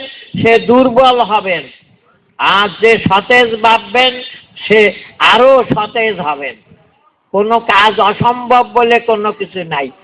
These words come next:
সবই সম্ভব, কিন্তু তার প্রচেষ্টা চাই। এই প্রচেষ্টার মাধ্যমেই আমরা বড় হতে পারবো। কেন হব না?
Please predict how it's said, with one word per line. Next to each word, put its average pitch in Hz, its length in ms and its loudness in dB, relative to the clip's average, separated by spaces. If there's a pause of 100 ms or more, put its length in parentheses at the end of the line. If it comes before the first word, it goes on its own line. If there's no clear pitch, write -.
(340)
সবই 220 380 2
সম্ভব, 220 680 0 (480)
কিন্তু 196 540 0 (300)
তার 175 300 2 (420)
প্রচেষ্টা 226 800 0
চাই। 139 320 -6 (280)
এই 180 200 -4
প্রচেষ্টার 233 880 0
মাধ্যমেই 202 680 -2
আমরা 170 380 2
বড় 156 320 2
হতে 143 320 2
পারবো। 127 360 -4 (320)
কেন 277 240 0
হব 247 380 2
না? 98 220 -16